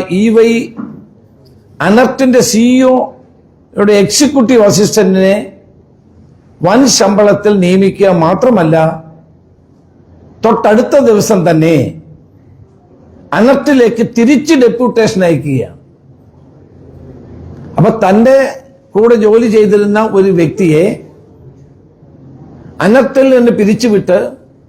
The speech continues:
ശേഷം ആഗോള കമ്പനിയായ ഇ വൈയുടെ എക്സിക്യൂട്ടീവ് പോസ്റ്റിലേക്ക് നിയമിക്കപ്പെടുകയും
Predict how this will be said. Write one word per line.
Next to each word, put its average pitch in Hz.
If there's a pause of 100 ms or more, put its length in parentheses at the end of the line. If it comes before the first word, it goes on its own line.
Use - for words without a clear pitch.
(320)
ശേഷം 139 (1600)
ആഗോള 269 (160)
കമ്പനിയായ 220 (260)
ഇ - (120)
വൈയുടെ 233 (2250)
എക്സിക്യൂട്ടീവ് 262 (1080)
പോസ്റ്റിലേക്ക് 214
നിയമിക്കപ്പെടുകയും 165